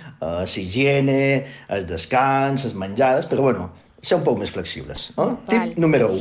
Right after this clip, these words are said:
Speaker 1: <laughs>
Speaker 2: Idò, una puntualització, eh, que tu deies, ser una mica més flexibles amb els horaris i les rutines, hi ha coses que són obligatòries, com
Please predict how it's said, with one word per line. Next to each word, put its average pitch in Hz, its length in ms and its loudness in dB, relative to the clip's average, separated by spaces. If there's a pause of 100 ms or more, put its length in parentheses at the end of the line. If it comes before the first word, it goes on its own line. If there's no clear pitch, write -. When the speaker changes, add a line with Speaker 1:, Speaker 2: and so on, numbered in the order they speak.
(120)
Speaker 1:
<laughs> 151 560 -2
Speaker 2:
Idò, 247 400 2
una 254 220 0
puntualització, 277 1000 -2
eh, 185 440 2
que 208 100 -2
tu 220 80 -2
deies, 196 320 2
ser 220 120 -4
una 240 180 -2
mica 254 260 2
més 233 240 -2
flexibles 233 640 -2
amb 190 200 -6
els 190 180 0
horaris 190 400 -2
i 220 80 -6
les 208 220 -4
rutines, 214 500 -2
hi 190 120 0
ha 180 120 0
coses 208 300 -4
que 196 100 -10
són 185 220 -8
obligatòries, 202 720 -2
com 185 240 -6